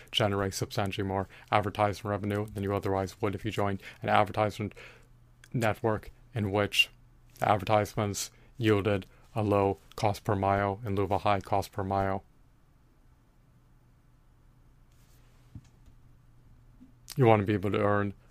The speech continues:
a substantial amount of advertisement revenue for your advertisement impressions.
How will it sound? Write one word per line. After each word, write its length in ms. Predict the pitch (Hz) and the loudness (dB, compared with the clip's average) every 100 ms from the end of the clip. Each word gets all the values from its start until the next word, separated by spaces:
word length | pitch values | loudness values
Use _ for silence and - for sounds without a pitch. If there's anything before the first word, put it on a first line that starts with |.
| - | -8
a 40 | |
substantial 520 | - 113 - 107 98 107 | -6 -4 0 0 0 -2
amount 240 | 98 95 | -2 -2
of 160 | 95 - - - - - - - | -6 -10 -20 -20 -20 -20 -20 -4
advertisement 580 | 120 107 95 104 95 98 - | 0 2 2 2 2 -6 2
revenue 420 | 107 101 104 110 104 - - - - - _ - - | 2 2 0 -2 -4 -16 -20 -20 -20 -20 _ -16 -2
for 120 | 104 | 0
your 120 | 98 | 4
advertisement 680 | 104 98 - 101 98 107 98 - - | 4 2 0 -2 -2 -4 -6 -10 -12
impressions. 760 | 92 - 104 - 95 95 - | -6 2 2 2 -4 -6 -8